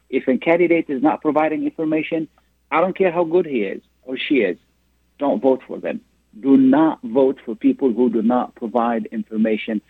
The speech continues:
about their platform, what they wanna do, are they eligible to be, to lead or not. So it's very important,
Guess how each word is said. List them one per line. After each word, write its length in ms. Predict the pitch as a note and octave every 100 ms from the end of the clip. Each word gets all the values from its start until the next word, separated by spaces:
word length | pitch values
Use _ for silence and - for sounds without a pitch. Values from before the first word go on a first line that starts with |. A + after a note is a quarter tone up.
| - - -
about 220 | A2 G#3
their 120 | G#2+
platform, 600 | - C#3+ - - C#3+ C3+
what 140 | A2
they 120 | G#2 A2+
wanna 240 | B2+ B2+
do, 340 | A#2+ C3 C3 - _ -
are 160 | A#2 A2
they 240 | B2 B2
eligible 600 | - A#2+ B2 A#2+ A2+ A#2+ G#2
to 120 | A#2+
be, 320 | A2 A2+ A2 _ _
to 100 | -
lead 380 | A2+ B2 A#2+ A2+
or 100 | A#2+ G#2+
not. 240 | G#2 - _ _ _ _ _ -
So 180 | B2+ G#2 _
it's 200 | C3+ -
very 420 | G#2+ B2+ C3 C#3+
important, 440 | C#3 C3+ C3+ -